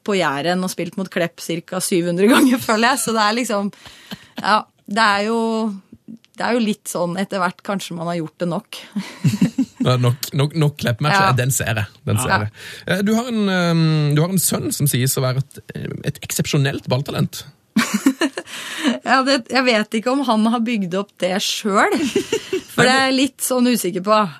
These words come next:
Speaker 1: Ehm, nei, altså, han er, han er ok.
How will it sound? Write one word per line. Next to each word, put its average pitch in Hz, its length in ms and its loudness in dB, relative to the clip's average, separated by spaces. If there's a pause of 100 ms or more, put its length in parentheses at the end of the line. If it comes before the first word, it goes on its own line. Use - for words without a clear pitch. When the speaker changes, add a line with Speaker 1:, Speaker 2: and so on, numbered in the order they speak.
(220)
Speaker 1:
Ehm, 208 760 0 (480)
nei, - 240 -12 (100)
altså, 269 240 2
han 311 200 2
er, 403 800 0
han 370 160 0
er 392 420 0
ok. 214 400 0